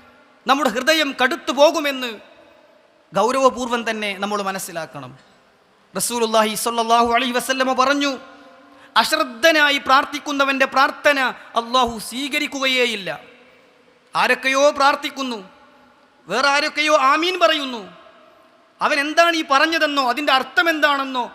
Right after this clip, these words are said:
അത് ഇസ്ലാം അനുവദിച്ചത് തന്നെയാണ് എന്നോ ഒന്നും അറിയാതെ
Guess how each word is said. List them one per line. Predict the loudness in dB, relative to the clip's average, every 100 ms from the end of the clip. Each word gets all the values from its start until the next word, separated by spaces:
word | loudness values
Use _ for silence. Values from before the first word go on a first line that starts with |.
| -18 -20 -20 -20 _ _ 0
അത് | 0
ഇസ്ലാം | -2 -2 0 0 0
അനുവദിച്ചത് | 0 0 0 -2 -4 0 0
തന്നെയാണ് | 2 4 4 2
എന്നോ | -2 -4 -4 -2
ഒന്നും | -2 0 0
അറിയാതെ | 0 0 -2 -2 -4